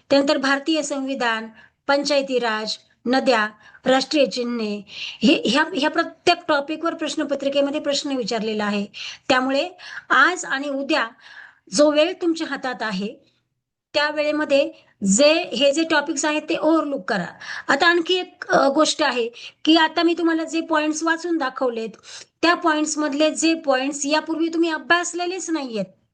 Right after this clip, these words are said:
ते कॉन्सेप्ट तुम्हाला माहितीच नाहीये, तर ते टॉपिक ओव्हरलूक करू नका.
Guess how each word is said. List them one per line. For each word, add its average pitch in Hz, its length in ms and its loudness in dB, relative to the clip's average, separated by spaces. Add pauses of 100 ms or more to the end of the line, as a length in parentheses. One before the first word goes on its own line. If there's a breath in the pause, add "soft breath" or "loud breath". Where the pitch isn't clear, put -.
(720 soft breath)
ते 330 60 0
कॉन्सेप्ट 330 520 0
तुम्हाला 359 240 6
माहितीच 330 460 0
नाहीये, 233 400 -4 (300 loud breath)
तर 320 60 6
ते 349 240 2
टॉपिक 349 420 0
ओव्हरलूक 311 580 0
करू 294 200 4
नका. 190 380 -8